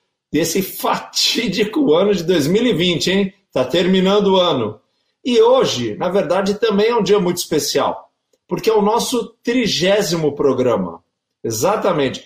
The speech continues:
Estamos fazendo aniversário de trinta programas. E também é um dia especial porque é o nosso último programa desse ano de dois mil e vinte. E sendo o último programa,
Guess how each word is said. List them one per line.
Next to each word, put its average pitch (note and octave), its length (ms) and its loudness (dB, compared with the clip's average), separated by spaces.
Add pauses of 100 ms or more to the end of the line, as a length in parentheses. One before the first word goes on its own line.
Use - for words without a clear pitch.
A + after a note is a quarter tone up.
(160)
Estamos F#3+ 300 -2
fazendo G#3 340 2
aniversário F#3 600 0
de D3+ 160 -8
trinta B3 600 -2
programas. C3+ 920 0 (340)
E F#4+ 120 0
também A3 520 0 (800)
é A3 60 2
um A3 80 4
dia F3 140 0
especial G3+ 560 0
porque A3 260 0
é G#3+ 60 4
o G3+ 100 2
nosso A3+ 600 -2
último C4+ 480 2
programa F#3 680 0 (220)
desse G3+ 320 2
ano F3+ 180 2
de D#3 80 -4
dois D3+ 220 0
mil E3+ 160 -2
e D#3 80 0
vinte. B2 600 -6 (680)
E F#3+ 60 0
sendo G#3+ 340 2
o F3+ 60 4
último F#3 260 2
programa, B3 720 0